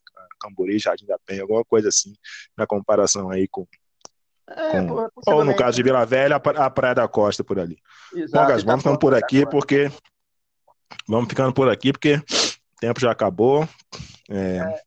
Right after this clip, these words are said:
Speaker 2: e daqui a
Speaker 1: fica
Speaker 2: pouco
Speaker 1: aqui o, a dica.
Speaker 2: E daqui a pouco o Conselho Tutelar bate na porta.
Speaker 1: Sim, <laughs> fica aqui a dica para a leitura, não somente do conto Feliz Aniversário, mas o livro todo, que é um livraço de fato, não é?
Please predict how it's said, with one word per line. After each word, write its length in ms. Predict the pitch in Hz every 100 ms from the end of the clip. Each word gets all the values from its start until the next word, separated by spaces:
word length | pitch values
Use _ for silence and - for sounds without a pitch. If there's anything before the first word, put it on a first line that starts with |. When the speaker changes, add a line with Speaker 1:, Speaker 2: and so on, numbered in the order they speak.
| -
Speaker 2:
e 60 | 170
daqui 200 | 185 196
a 40 |
Speaker 1:
fica 120 | 131 185
Speaker 2:
pouco 80 |
Speaker 1:
aqui 160 | 110 131
o, 200 | 113 101
a 100 | 104
dica. 460 | 98 120 160 165 - _ _ _ -
Speaker 2:
E 80 |
daqui 200 | 170 175
a 60 | 214
pouco 220 | 214 214
o 20 |
Conselho 300 | - 220 214
Tutelar 360 | 208 190 185 185
bate 220 | 190 196
na 100 | 202
porta. 460 | 202 151 139 - - - _ _ _ _ _ _ - -
Speaker 1:
Sim, 300 | - 120 120 101
<laughs> 380 | - 165 117 -
fica 220 | 123 143
aqui 140 | 127 143
a 120 | 120
dica 340 | 113 151 151
para 360 | 143 131 123 123
a 40 |
leitura, 800 | 143 147 147 - 139 165 175 185 _ - -
não 140 | 135
somente 420 | 170 170 131 131 131
do 140 | 123
conto 360 | - 127 151 -
Feliz 300 | 117 113 113
Aniversário, 540 | 110 110 - 131 156
mas 160 | 110 110
o 40 |
livro 220 | 107 107
todo, 300 | - 120 147
que 180 | - -
é 60 | 98
um 120 | 104
livraço 500 | 110 95 98 117 -
de 100 | 104
fato, 380 | - 117 139 -
não 100 | 98
é? 80 | 113